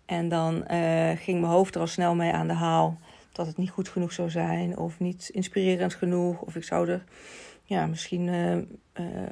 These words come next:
wat minder goed over kunnen delen. Eh, terwijl, ja, nu, ik had gewoon elke dag een podcastaflevering nodig. <laughs> Dus al kwamen er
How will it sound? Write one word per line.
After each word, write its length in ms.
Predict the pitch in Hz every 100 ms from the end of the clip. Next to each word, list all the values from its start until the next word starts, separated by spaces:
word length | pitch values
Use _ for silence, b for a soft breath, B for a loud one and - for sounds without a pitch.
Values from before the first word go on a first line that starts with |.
| -
wat 140 | 170
minder 220 | 185 175 175
goed 200 | 180 -
over 240 | 175 175
kunnen 280 | 190 180 175
delen. 460 | 190 190 190 190 B B B B _
Eh, 200 | - 185 - - _ _
terwijl, 460 | - 165 170 156 175
ja, 200 | 165 156
nu, 260 | 180 175 175 -
ik 180 | - -
had 140 | 165
gewoon 340 | - 160 170 180
elke 240 | 175 165
dag 140 | 170
een 80 | 160
podcastaflevering 840 | - 214 196 - 165 165 160 165
nodig. 420 | 165 165 165 170 -
<laughs> 0 |
Dus 320 | 214 - -
al 120 | 190
kwamen 320 | 175 185 208
er 140 | 196